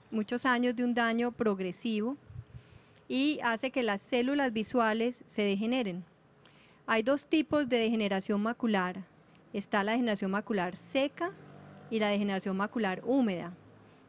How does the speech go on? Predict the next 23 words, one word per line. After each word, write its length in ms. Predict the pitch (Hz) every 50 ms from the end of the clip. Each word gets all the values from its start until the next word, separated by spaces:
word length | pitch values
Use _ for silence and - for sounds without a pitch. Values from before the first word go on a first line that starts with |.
| - -
Yo 160 | 214 240 240
no 120 | 254 277 294
diría 360 | 311 320 294 311 311 311 302
que 160 | - - 247
no 300 | 233 220 220 220 226 240
hay 160 | 247 247 254
tratamiento. 960 | - 277 254 254 247 - 220 208 202 208 208 196 190 185 180 - 202 190 185 - - - - - - _ -
Lo 100 | 214 208
que 140 | 226 214
pasa 440 | 202 - 220 214 214 208 262 254 254 254
es 240 | 254 254 262 -
que 280 | - - 277 254 262 254 - - - - - - -
en 200 | - 208 202 214
muchos 340 | 214 233 240 - 285 285 -
casos 440 | - - 294 262 247 247 277 269 254
de 100 | 240 220
degeneración 380 | 214 208 202 185 185 - 196 202
macular 420 | 214 233 - 240 214 190 185 185
seca 600 | - - - - 262 247 240 - - 233 220 226 - - - - _ - -
no 180 | - 214 214 220
hay 140 | 220 214 226
ninguna 460 | 240 247 254 240 254 262 254 254 247
cirugía 840 | - - 240 214 214 202 190 - - 240 240 240 233 233 233 240